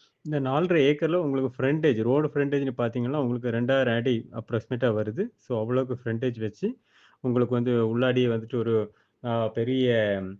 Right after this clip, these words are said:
ஆ, ஸ்விம்மிங் பூல் செட்டப்ல இருக்கு. அதுக்கு பிறகு வந்துட்டு, ஆம், ஒரு அஞ்சு பெட்ரூம் வச்சு,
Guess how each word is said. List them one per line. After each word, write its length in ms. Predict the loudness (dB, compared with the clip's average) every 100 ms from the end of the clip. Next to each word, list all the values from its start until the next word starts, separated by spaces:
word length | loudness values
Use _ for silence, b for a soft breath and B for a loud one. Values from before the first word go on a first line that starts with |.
| _ _ -10
ஆ, 140 | -8 -6
ஸ்விம்மிங் 240 | -6 -6 -2
பூல் 340 | 2 2 0 -10 _ -8
செட்டப்ல 360 | -4 -4 -2
இருக்கு. 400 | -2 -2 -4 -4 -8
அதுக்கு 300 | -8 -8 -4
பிறகு 380 | -2 -2 -4
வந்துட்டு, 460 | -6 -6 -6 -4 -4 -6 b b
ஆம், 560 | -10 -4 -2 -2 -4 -8 _ _ _
ஒரு 220 | -6 -2
அஞ்சு 380 | -2 -2 -2 -2
பெட்ரூம் 380 | -2 0 0 0
வச்சு, 400 | -4 -4 -8